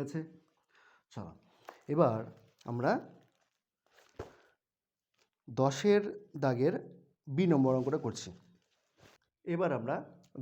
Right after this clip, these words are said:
দশের বি দাগের অঙ্কটা করছি, দেখে নাও। এটা একটা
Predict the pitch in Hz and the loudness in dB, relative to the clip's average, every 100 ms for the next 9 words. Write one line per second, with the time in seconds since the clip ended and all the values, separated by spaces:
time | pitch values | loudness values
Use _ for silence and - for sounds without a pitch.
0 | 127 135 - 175 175 - 143 147 208 185 | -4 -2 -2 -4 -6 -12 -8 -6 0 2
1 | 143 131 120 117 156 113 - 233 - - | 2 0 -2 -8 -6 -8 -6 -6 -6 -10
2 | _ _ 127 139 110 95 87 135 - - | _ _ -2 -2 -2 -8 -10 -2 -2 0
3 | 214 | -2